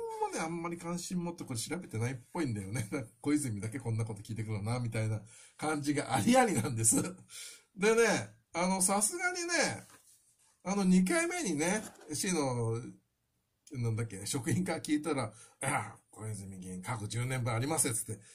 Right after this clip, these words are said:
早速これ持ってきてくれたんで、「あ、なるほど、市長とか上層部も気にしてんのか」みたいな風に思いましたけどもね。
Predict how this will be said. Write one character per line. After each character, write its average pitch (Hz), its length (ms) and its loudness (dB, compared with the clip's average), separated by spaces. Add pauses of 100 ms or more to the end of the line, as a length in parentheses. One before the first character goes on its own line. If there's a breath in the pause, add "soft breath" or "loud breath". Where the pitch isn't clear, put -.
(160 loud breath)
早 175 220 2
速 190 240 4
こ - 60 0
れ - 60 0
持 - 120 2
っ - 100 2
て 185 100 -4
き - 80 0
て - 80 0
く - 100 2
れ 170 100 4
た 175 160 2
ん 139 80 -2
で、 139 300 2
「あ、 170 160 2 (1200 loud breath)
な 85 200 -16
る 95 120 -12
ほ 107 120 -8
ど、 101 100 -10
市 - 140 -10
長 147 220 -2
と 120 100 -6
か 110 420 -4 (600)
上 139 180 0
層 147 160 2
部 123 60 -6
も 117 160 -2
気 - 80 -6
に 156 80 0
し - 40 0
て 320 60 2
ん 214 40 0
の 185 60 -2
か」 185 220 2
み 139 60 -4
た 127 120 -2
い 120 40 -4
な 117 80 -2
風 110 100 0
に 101 80 -6
思 131 180 -2
い 190 60 0
ま 208 100 -2
し - 60 -4
た 117 100 -6
け 98 80 -6
ど 90 100 -14
も 95 100 -10
ね。 180 260 -2